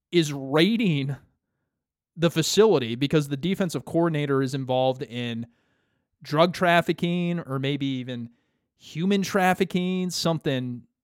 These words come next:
so messy, God knows what. He's now out of the building. I-, if you're Justin Fields and you see that along with the fact that the offense isn't playing to your strengths,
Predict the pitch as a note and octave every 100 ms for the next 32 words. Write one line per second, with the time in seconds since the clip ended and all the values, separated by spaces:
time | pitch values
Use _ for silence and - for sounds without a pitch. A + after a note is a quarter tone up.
0 | _ _ _ _ - - G3+ G3+ F3+ C#3
1 | C#3 C3+ B2 C3 C#3+ D3+ C3+ C3+ D3 C#3+
2 | G#2+ G2+ G2+ A#2 _ _ - G3+ G3 E3
3 | A2+ G#2 A2+ G#2+ G#2+ G#2 G#2 A#2 B2 _
4 | _ _ _ _ _ _ _ _ _ _
5 | _ _ - F3 F#3+ A#3 D#4 A#3 A#3+ -
6 | F3+ - A3 F3 A#2 A#2 - - - _
7 | _ _ _ _ - E3 E3 D#3 - G#3+
8 | A3 F3+ F3+ E3 C#3+ C#3 D3+ D3+ C#3+ B2+
9 | - C#3+ B2+ B2 A2+ A#2 C3 D3 D3 C3+
10 | B2 A#2 - D3 C#3+ C#3 - C#3 C3+ B2+
11 | A#2 - - F#3 E3 A#2+ - -